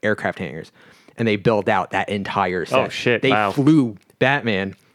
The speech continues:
Speaker 1: through those, uh, traffic signs.
Speaker 2: Wow.
Speaker 1: Like, they did all of that. They built out part of the, like, you know, like, train tracks to
Speaker 2: Mm.
Speaker 1: collapse when the Batmobile shoots at it. They, uh, it, it was, it's just tangible.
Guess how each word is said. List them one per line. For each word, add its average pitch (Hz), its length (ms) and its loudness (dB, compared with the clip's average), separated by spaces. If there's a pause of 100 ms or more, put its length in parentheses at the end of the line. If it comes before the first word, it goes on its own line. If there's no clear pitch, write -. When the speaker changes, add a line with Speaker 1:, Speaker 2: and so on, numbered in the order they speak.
(200)
Speaker 1:
through 139 240 4
those, 117 520 0
uh, 107 240 -2
traffic 139 500 -2
signs. 80 480 -10 (260)
Speaker 2:
Wow. 98 320 2
Speaker 1:
Like, 110 220 0
they 123 140 2
did 123 380 2
all 82 280 -2
of 78 60 -14
that. 67 280 -8
They 104 140 -2
built 123 340 2
out 98 220 0
part 92 240 -2
of 90 80 -10
the, 104 240 -2
like, 95 180 -6
you 104 80 -8
know, 92 160 -10
like, 92 160 -10 (340)
train 110 280 -6
tracks 98 380 -4
to - 160 -8
Speaker 2:
Mm. 107 120 2
Speaker 1:
collapse 98 560 0 (280)
when 101 200 -8
the 101 80 -10
Batmobile 92 560 -4
shoots 110 280 -4
at 87 200 -2
it. - 160 -12 (360)
They, 107 180 -2 (360)
uh, 107 180 -4 (300)
it, 117 220 2
it 135 260 4
was, 127 140 -2
it's - 220 -4
just - 180 -4
tangible. 107 600 -4